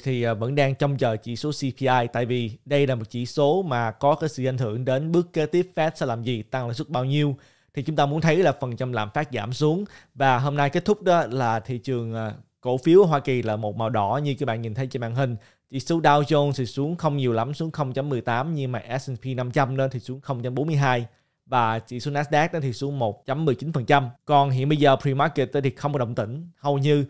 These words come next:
mọi người đang không làm gì hết, chờ đợi chỉ số C P I, à, sẽ có trong, à, thời gian là khoảng chừng mười hai tiếng đồng hồ nữa. Và chúng ta có thể nhìn thấy được là hợp đồng dầu thì ra sao. Hợp đồng dầu đó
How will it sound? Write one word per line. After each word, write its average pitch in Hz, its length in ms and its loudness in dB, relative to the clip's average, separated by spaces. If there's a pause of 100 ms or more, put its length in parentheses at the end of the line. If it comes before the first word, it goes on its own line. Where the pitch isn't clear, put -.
(220)
mọi 123 240 -2
người 131 240 4
đang 131 200 2
không 147 260 -4
làm 120 200 -2
gì 110 80 -6
hết, 151 320 -4
chờ 123 160 0
đợi 113 140 -2
chỉ 113 180 -8
số 139 160 -6
C - 80 -14 (200)
P - 20 -20
I, 135 340 4 (360)
à, 120 180 -6
sẽ 117 160 -6
có 151 380 4 (160)
trong, 127 320 -4
à, 117 180 -2 (120)
thời 117 160 -6
gian 123 300 -2
là 104 300 -4
khoảng 120 180 -8
chừng 120 200 -6
mười 110 120 -4
hai 117 220 -6
tiếng 135 140 -4
đồng 131 100 -4
hồ 113 140 -2
nữa. 110 340 0 (400)
Và 131 200 2
chúng 170 200 -4
ta 165 80 4
có 156 220 2
thể 147 140 2
nhìn 131 180 -2
thấy 151 140 2
được 135 200 2
là 113 360 2
hợp 107 260 -4
đồng 123 180 -4
dầu 117 220 2
thì 120 120 -2
ra 127 100 0
sao. 131 300 2
Hợp 123 160 -4
đồng 127 180 -2
dầu 127 240 4
đó 139 160 4